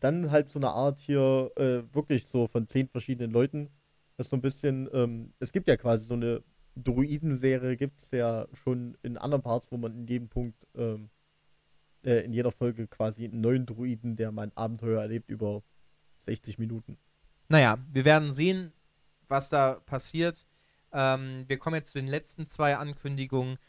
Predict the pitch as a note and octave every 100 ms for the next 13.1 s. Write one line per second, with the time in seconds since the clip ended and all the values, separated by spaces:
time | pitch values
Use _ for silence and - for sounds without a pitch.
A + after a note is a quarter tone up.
0 | _ _ - C3 C3 B2+ B2+ B2 A#2 A#2
1 | A2 - - B2 C3+ D3 C#3 - C#3 C3
2 | - A#2+ - B2+ B2+ B2 A2 - D#3+ F#3
3 | F#3 F#3 _ _ _ _ C3+ - C3 -
4 | B2+ A#2+ A#2+ A2 A2+ - - A#2 - A2
5 | C#3+ F3+ F#3 F3+ - E3+ E3 - _ -
6 | C#3+ C3+ C3 C3 C3+ D3 C#3+ C#3+ _ _
7 | _ A#2+ B2 B2 A#2+ A2 - A2 A#2 -
8 | - B2+ E3+ F3+ E3 - D#3+ E3+ E3 E3
9 | D3+ C#3+ D#3 D3+ D3+ _ _ _ _ _
10 | B2+ A#2+ - - C#3+ A#2 A2+ G#2+ G#2+ _
11 | _ - A#2+ A#2+ B2 A#2+ A2+ - _ C#3
12 | D3 D#3 - C3+ A#2 A2 - _ _ B2